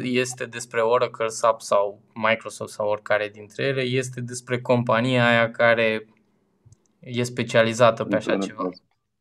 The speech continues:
Speaker 1: Dar recomandarea mea este, odată ce ți-ai mapat toate procesele, dacă scopul tău este să te uiți mult timp în față, recomandarea mea este să-ți construiești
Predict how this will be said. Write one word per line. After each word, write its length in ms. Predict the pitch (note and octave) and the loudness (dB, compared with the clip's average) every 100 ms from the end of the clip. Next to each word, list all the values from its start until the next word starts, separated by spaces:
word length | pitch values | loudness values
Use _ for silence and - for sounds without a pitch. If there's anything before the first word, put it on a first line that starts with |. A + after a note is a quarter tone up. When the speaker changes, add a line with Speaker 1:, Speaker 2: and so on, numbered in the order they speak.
| _ _ _ _ _ _ _ _ - - - _ _ _ _ | _ _ _ _ _ _ _ _ -20 -20 -20 _ _ _ _
Speaker 1:
Dar 280 | - C#3+ C#3 | -6 4 4
recomandarea 680 | C#3 - C3+ C3 C3+ D#3+ F3 | 4 0 2 2 4 4 4
mea 240 | E3 D3 A2+ | 2 0 0
este, 340 | A2+ A#2 - | -4 -8 -10
odată 280 | B2 B2 B2 | -8 -8 -10
ce 140 | - - | -14 -12
ți-ai 420 | - A#2 A2 A2+ _ _ _ _ _ _ - | -6 -6 -6 -12 _ _ _ _ _ _ -6
mapat 420 | A2+ A2 A#2+ B2 | -4 2 2 4
toate 220 | A2+ - - | -2 -6 -14
procesele, 960 | G#2 G2+ - D#3 D#3+ - G#2 G#2 - - _ _ _ _ _ _ _ | -14 -14 -6 -4 -2 -4 -8 -8 -12 -18 _ _ _ _ _ _ _
dacă 840 | - B2 B2 B2+ B2+ B2 A#2+ A2+ - - | -4 6 8 8 4 4 4 2 -4 -20
scopul 600 | - - - D3+ D3 C3 | -20 -14 -2 -2 0 -2
tău 220 | B2 B2+ B2+ | 0 0 0
este 300 | B2 B2 A2+ | 0 -4 -10
să 100 | - | -6
te 100 | A#2 | -6
uiți 540 | A2+ A2+ A2 - - | -4 -4 -6 -12 -14
mult 380 | A#2 A2+ A2+ A2+ - _ | -8 -4 -4 -6 -12 _
timp 320 | - A2+ G#2+ | -8 -6 -6
în 120 | G#2+ G#2+ | -12 -10
față, 480 | - C3 C3+ B2 | 2 4 4 0
recomandarea 640 | A2+ A2+ B2+ A#2 A#2+ A#2+ A#2 | -6 -6 -6 -4 -2 -2 -2
mea 160 | A#2 | -4
este 220 | A2+ A2+ A#2+ | -8 -8 -14
să-ți 240 | A#2+ A2+ | -14 -12
construiești 640 | - A2 - A2+ A2 G#2+ | -10 -10 -12 -10 -10 -10